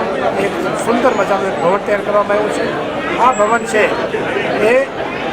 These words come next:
સાધન સંપન્ન દાતાઓથી માંડી અને એક સ-, સમાજના શ્રમજીવી વર્ગ સુધીના લોકોએ આ ભવનની અંદર દાન આપ્યું છે.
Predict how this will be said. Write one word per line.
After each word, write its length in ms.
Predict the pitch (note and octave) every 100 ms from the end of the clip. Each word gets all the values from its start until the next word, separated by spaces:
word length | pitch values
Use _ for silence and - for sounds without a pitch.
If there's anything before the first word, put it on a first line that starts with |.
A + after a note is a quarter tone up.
| -
સાધન 260 | G3 G#3 A3+
સંપન્ન 320 | A3 - G#3
દાતાઓથી 720 | G3 G3+ G#3 G#3 G3+ - F#3+
માંડી 400 | F3+ G3 B3 G3 - D#3+ D3+ F#3 - - - -
અને 200 | G3+ A#3+ D4 D4+ - - - - - - A#3
એક 140 | A3+
સ-, 680 | - F3+ - - - - -
સમાજના 480 | G3 A3 A#3 A#3+ A3+
શ્રમજીવી 480 | - A#3 A3 C4 A#3+
વર્ગ 180 | - -
સુધીના 300 | - G#3 G3
લોકોએ 380 | G3+ G#3 G3+ F3+ E3+ - - - - - - -
આ 120 | G3+
ભવનની 340 | G3+ F#3+ G#3 G3+
અંદર 180 | F#3+
દાન 180 | F3 F#3+
આપ્યું 280 | G#3+ A#3+ A3+
છે. 120 | A#3